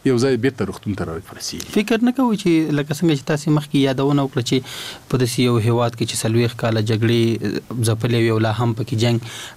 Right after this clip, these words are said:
Speaker 2: روان وي، اه، خلک یې هم همدغومره غریب دي، خلک یې هم په ډېرې سختۍ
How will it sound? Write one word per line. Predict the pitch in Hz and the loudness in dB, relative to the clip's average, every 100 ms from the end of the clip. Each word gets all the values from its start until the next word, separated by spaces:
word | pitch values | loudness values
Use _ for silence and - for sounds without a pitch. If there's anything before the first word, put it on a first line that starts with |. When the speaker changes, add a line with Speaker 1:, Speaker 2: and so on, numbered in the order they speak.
| 127 117 | 0 2
Speaker 2:
روان | 117 143 139 127 120 | 2 2 2 2 2
وي، | 123 | 0
اه، | 120 - - - - 110 - 80 80 - | -2 -12 -18 -8 -2 -2 -2 -4 -2 0
خلک | - 453 | 2 2
یې | - 120 | 2 2
هم | 110 | 4
همدغومره | 110 110 104 104 104 101 95 104 | 2 2 0 0 0 0 -2 0
غریب | 110 113 113 110 110 | 2 4 2 0 -2
دي، | 110 - | -2 0
خلک | 135 135 135 | 0 0 2
یې | |
هم | 120 113 - | 4 2 0
په | 110 | 0
ډېرې | 107 101 117 | 0 0 -2
سختۍ | - 139 | -2 0